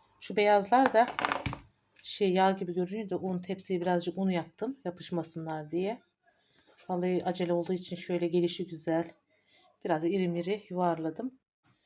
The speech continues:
Aslında hep aklıma geliyor, Türk bakkalına gidince şöyle bunun için iki üç kilo ayrı kıyma alıp da yapacaksın, torbalayıp dolaba atacaksın. Sonra hazır yemek oluyor resmen, çıkar.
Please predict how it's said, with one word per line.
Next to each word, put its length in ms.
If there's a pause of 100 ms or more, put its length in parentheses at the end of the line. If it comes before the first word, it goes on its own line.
(840)
Aslında 280
hep 140
aklıma 260
geliyor, 220
Türk 140
bakkalına 320
gidince 340
şöyle 300
bunun 160
için 220
iki 200
üç 160
kilo 180
ayrı 320
kıyma 280
alıp 260
da 140 (1080)
yapacaksın, 440
torbalayıp 460
dolaba 260
atacaksın. 400
Sonra 380
hazır 220
yemek 320
oluyor 220
resmen, 340
çıkar. 420